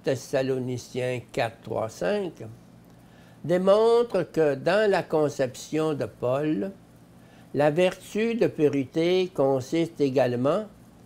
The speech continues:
dans la domination et le dépassement des passions libidineuses, ce qui veut dire que la capacité,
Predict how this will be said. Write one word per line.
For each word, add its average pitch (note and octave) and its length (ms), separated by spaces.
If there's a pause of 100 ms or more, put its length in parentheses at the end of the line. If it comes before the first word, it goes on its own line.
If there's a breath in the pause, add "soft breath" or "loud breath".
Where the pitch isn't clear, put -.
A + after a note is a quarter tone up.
(260 loud breath)
dans C#3+ 200
la C#3+ 140
domination D#3+ 1160
et D3+ 100
le C3+ 160
dépassement D#3+ 1080
des C3 200
passions C3 580
libidineuses, C3+ 1160 (920 loud breath)
ce - 160
qui G3+ 220
veut D#3+ 160
dire G3 580
que - 100
la C3 180
capacité, - 800